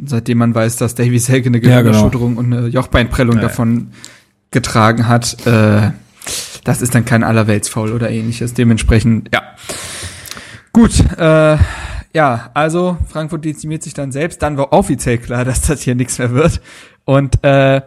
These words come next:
Speaker 1: Hertha nutzt das ein drittes Mal aus. Ähm, Kalou, also erstmal muss man sagen, auch, also,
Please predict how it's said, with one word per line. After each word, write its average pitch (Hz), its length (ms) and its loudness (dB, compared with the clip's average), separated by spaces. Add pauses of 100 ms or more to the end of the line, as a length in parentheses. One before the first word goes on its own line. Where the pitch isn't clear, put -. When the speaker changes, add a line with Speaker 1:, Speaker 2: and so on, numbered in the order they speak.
(380)
Speaker 1:
Hertha 143 320 0
nutzt 151 280 0
das 151 140 0
ein 143 160 -2
drittes 160 340 -2
Mal 143 260 -4
aus. 180 500 -4 (600)
Ähm, 143 500 -2
Kalou, 175 680 2 (240)
also 147 200 2
erstmal 190 300 0
muss 175 160 0
man 160 140 -2
sagen, 151 220 2
auch, 143 160 -2 (120)
also, 139 340 0